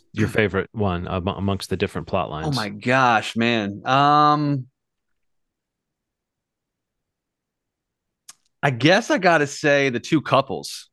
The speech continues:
Speaker 1: Yeah.
Speaker 2: That, that's gotta be the one. I mean, the, the F. Murray Abraham, uh, Michael Imperioli, that, that, that, that is interesting as well.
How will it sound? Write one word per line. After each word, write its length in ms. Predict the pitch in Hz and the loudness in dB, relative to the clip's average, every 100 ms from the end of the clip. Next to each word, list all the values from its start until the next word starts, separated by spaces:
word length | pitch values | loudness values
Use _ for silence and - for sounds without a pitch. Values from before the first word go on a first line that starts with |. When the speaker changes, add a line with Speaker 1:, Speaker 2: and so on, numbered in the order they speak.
| _ _ _ | _ _ _
Speaker 1:
Yeah. 340 | 117 113 87 - _ _ _ _ - | 2 4 0 -8 _ _ _ _ 0
Speaker 2:
That, 260 | 139 143 | 2 2
that's 220 | - 160 - | 4 2 4
gotta 300 | 156 160 127 | 4 4 4
be 160 | 120 | 2
the 80 | 107 | 2
one. 360 | 110 113 98 98 | 2 2 0 -2
I 80 | |
mean, 360 | 120 123 120 117 | -2 0 0 0
the, 420 | 131 127 120 120 | 2 4 2 0
the 120 | 117 135 | -2 -4
F. 160 | 143 | -2
Murray 260 | 151 139 135 | -2 0 0
Abraham, 840 | 123 127 135 127 123 123 120 120 - _ _ | -2 -4 -2 -2 -2 -2 -4 -6 -12 _ _
uh, 640 | 113 113 107 101 92 87 - - - - _ _ _ _ _ _ _ | -6 -2 -2 -2 -4 -8 -12 -18 -20 -20 _ _ _ _ _ _ _
Michael 260 | 127 120 117 | 0 0 0
Imperioli, 640 | 123 120 120 117 120 117 | 2 4 4 4 2 2
that, 140 | 120 120 | 2 2
that, 160 | 131 | 2
that, 200 | 131 139 123 | 2 2 4
that 200 | 139 147 | 4 2
is 100 | 123 | -2
interesting 400 | 123 131 127 113 | -4 -2 0 0
as 120 | 101 | 2
well. 360 | 107 117 120 | 2 2 0